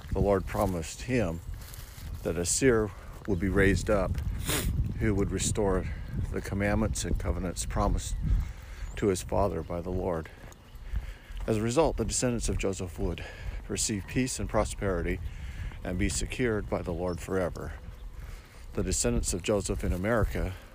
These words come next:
would not be of the lineage of Judah, but would be of Judah's Bible combined with the Book of Mormon, and the false doctrines would be confounded and corrected.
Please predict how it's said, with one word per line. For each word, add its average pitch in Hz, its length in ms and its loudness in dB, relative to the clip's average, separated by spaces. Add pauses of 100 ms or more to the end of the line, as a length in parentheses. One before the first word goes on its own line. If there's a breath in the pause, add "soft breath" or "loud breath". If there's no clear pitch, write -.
(120)
would 87 180 -2
not 107 260 0
be 104 220 2 (520 loud breath)
of 90 140 0
the 90 80 -2
lineage 98 400 2
of 80 100 -4
Judah, 87 420 4 (380 loud breath)
but - 120 2
would 101 220 -2
be 92 280 0 (560 loud breath)
of 87 140 -2
Judah's 95 480 4 (420 loud breath)
Bible 98 400 4
combined 101 460 0
with 95 120 2
the - 80 -2
Book 87 240 -2
of 90 60 -2
Mormon, 85 380 -2 (680 loud breath)
and 98 180 2
the - 60 0
false 104 280 4
doctrines - 600 6
would 196 200 2
be - 100 0
confounded - 600 8
and - 400 10
corrected. - 540 8